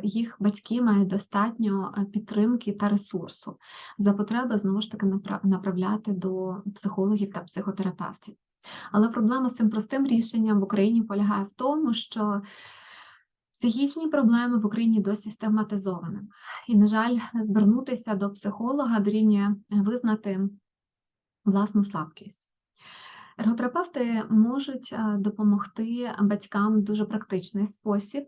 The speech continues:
допомагаючи їм, е, у виконанні їх провідної заняттєвої ролі батьківства, організовувати повсякденне життя, особливо якщо це стосується дітей з поведінковими, емоційними та сенсорними проблемами,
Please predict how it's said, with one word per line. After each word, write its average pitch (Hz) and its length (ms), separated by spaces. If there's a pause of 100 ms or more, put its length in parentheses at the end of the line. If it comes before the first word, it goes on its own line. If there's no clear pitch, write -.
(160)
допомагаючи 214 720
їм, 214 360
е, 208 140
у 196 120
виконанні 208 600
їх - 380 (300)
провідної 226 540
заняттєвої 196 640
ролі 247 400 (100)
батьківства, - 640 (520)
організовувати 220 800
повсякденне 196 640
життя, 196 400
особливо 202 720 (300)
якщо 196 280
це 208 180
стосується 202 1080
дітей 214 500
з 190 400
поведінковими, 208 920
емоційними 202 720
та 196 140
сенсорними 196 640
проблемами, 190 720